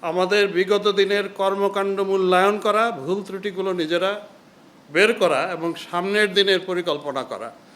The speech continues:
মূলত এইসব কাজগুলো নিয়ে আমরা ব্যস্ত থাকব এই তিন দিন। সারা দেশ থেকে পুলিশ ইউনিটের যারা প্রধান, পুলিশ সুপারবৃন্দ এবং মেট্রোপলিটন, মেট্রোপলিটন পুলিশ কমিশনার বৃন্দ, ওনারা আসবেন এবং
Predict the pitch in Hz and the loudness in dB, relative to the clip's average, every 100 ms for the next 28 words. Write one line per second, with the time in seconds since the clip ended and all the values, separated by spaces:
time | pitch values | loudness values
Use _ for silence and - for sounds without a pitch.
0 | - - - 147 202 220 233 240 - - | -20 -20 -10 0 2 4 2 2 -4 -18
1 | - - 208 220 220 247 247 214 196 190 | -20 -4 2 2 2 -2 2 0 0 0
2 | 208 208 208 208 180 156 160 156 175 143 | 0 2 2 2 0 0 -2 -2 -8 -6
3 | 160 156 170 156 156 156 156 180 208 - | -8 -2 -2 -2 -4 -6 -4 -4 -4 -14
4 | - - - - - 180 185 175 175 - | -20 -20 -20 -16 -4 2 2 2 0 -2
5 | - 202 208 196 180 180 180 165 165 185 | -6 -2 -2 -2 -2 -2 -4 -6 -2 -2
6 | 180 185 170 165 160 151 143 165 196 202 | -2 -4 -2 -2 -2 -4 -4 -4 -4 -8
7 | - - - - - - - - 156 165 | -18 -20 -20 -20 -20 -20 -20 -14 -6 -2
8 | 180 - 180 185 180 170 175 190 196 196 | -2 -4 -4 2 2 2 -2 0 0 2
9 | 185 151 147 147 147 - 160 160 165 180 | 0 0 -4 -6 -12 -12 -12 -10 -10 -4
10 | 180 185 202 - 165 180 180 185 180 175 | -4 -4 -8 -12 -20 -8 -8 -8 -8 -2
11 | 196 208 196 170 190 196 202 170 160 165 | -2 -2 -8 -8 -10 -8 -6 -6 -6 -8
12 | 156 147 143 151 175 147 143 147 131 127 | -8 -10 -10 -10 -8 -6 -2 -2 -2 -4
13 | 160 196 214 - - - - - - - | -6 -6 -10 -20 -20 -20 -20 -20 -20 -20
14 | - - - - 160 160 156 147 | -20 -20 -20 -6 -4 0 0 -2